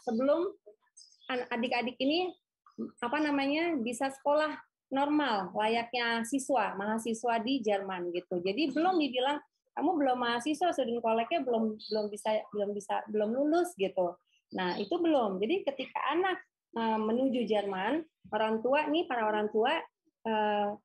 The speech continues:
justru harus banyak berdoa supaya anak ini bisa menjalani student collect di Jerman. Student collect ini susah-susah gampang, gampang-gampang susah. Dibilang susah-susah gampang,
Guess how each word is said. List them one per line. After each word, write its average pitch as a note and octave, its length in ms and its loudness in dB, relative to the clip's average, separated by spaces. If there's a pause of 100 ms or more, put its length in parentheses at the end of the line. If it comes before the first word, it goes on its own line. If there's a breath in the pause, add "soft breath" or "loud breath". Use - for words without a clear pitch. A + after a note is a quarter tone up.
(340)
justru C4 560 2
harus C4+ 320 0
banyak G#3+ 400 2
berdoa A3+ 640 0
supaya A3+ 400 -2
anak A#3 240 -2
ini C4 240 -2
bisa C#4 320 -2 (240)
menjalani A3 640 2
student A#3 360 -2
collect A#3+ 360 0
di G#3 160 -2
Jerman. G3 480 -2 (560)
Student G#3+ 240 -2
collect G#3 320 0
ini D4+ 400 0 (400)
susah-susah D4 400 -2
gampang, D4+ 560 0
gampang-gampang A3+ 640 0
susah. A3 400 -2 (160)
Dibilang F#3+ 400 -2
susah-susah G#3 480 -4
gampang, F#3 400 -2